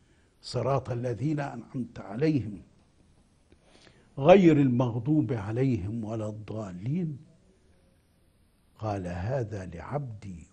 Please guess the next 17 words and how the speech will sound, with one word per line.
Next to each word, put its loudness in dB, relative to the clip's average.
ولعبدي -14
ما -18
سأل". -20
قسمت 4
الصلاة 6
بيني 6
وبين 6
عبدي 6
نصفين، 2
لأن 4
النصف 6
الأول 6
حمد 4
وثناء 4
و-، 2
لله 8
سبحانه -4